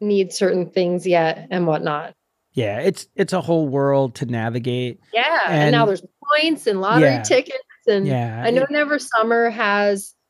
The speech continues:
Speaker 1: that's a, um, a,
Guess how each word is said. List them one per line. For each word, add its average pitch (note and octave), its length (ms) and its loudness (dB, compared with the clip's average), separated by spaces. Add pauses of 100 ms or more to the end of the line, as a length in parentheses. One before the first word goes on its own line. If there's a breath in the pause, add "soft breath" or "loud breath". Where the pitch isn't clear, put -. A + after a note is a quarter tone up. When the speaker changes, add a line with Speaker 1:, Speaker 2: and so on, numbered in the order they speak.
(220)
Speaker 1:
that's G#3 300 -2
a, - 180 2
um, G#3 520 0 (1200)
a, G3 1000 2